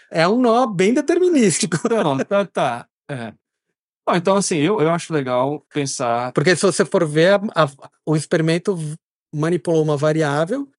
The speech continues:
Speaker 1: que conseguiu mudar o curso da resposta.
Speaker 2: Exatamente. Então, houve alguma liberdade de mudança aí, no caso.
Speaker 1: Ou
Speaker 2: Ou
Speaker 1: não.
Speaker 2: ou não.
Speaker 1: Na verdade, o experimentador conseguiu levar o voluntário dele a responder do jeito que ele queria.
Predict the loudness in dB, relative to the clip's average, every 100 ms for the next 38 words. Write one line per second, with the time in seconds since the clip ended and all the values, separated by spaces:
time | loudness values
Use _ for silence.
0 | _ _ _ _ _ _ _ -6 0 0
1 | 0 -2 0 2 2 2 2 2 2 0
2 | -2 2 2 2 2 2 4 2 0 -4
3 | -2 -2 -2 -2 -4 -2 0 0 0 -2
4 | -2 -2 -2 -2 -2 -2 -2 -2 -2 -4
5 | -4 -6 -10 -12 -12 -14 -14 -20 -20 _
6 | 0 2 2 2 2 0 0 0 -2 -4
7 | -8 -4 0 0 2 2 2 2 2 2
8 | 0 0 -2 0 0 0 2 0 0 _
9 | -4 -2 -4 -2 0 2 0 2 2 2
10 | 2 -2 -2 -2 -2 -2 -2 -2 -2 0
11 | 0 -2 -2 -2 -2 -2 -4 -4 -2 0
12 | 0 0